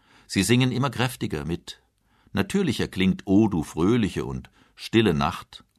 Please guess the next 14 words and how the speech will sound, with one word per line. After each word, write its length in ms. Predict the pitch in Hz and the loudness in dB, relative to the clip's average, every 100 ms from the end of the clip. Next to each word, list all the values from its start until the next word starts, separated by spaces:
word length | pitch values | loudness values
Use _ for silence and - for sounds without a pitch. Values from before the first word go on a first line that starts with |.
| _ | _
Und 200 | - 85 | -6 -4
tatsächlich, 720 | 90 85 - - - 71 - _ | -4 -6 -8 -10 -14 -18 -20 _
jetzt 500 | - 95 - - - _ | -6 -6 -4 -10 -10 _
singen 340 | - 101 95 | -2 2 2
viele. 420 | - 131 131 - - - - | 0 -4 -4 -6 -10 -20 -20
Ganz 360 | - 139 165 - | -4 -2 -2 -4
tief 200 | - 151 | -6 -6
im 160 | 131 110 | -4 -2
Gedächtnis 540 | 95 110 - 123 104 | -2 -2 -4 -4 -2
sind 180 | 113 104 | -2 -4
Advents- 480 | 92 87 113 - 110 | -6 -2 -2 -2 -4
und 140 | 80 | -4
Weihnachtslieder 720 | 76 98 110 - - 104 98 | -2 -2 -2 -4 -6 -4 -2
verankert. 580 | 95 - 82 110 78 - | -2 -6 -6 -8 -8 -14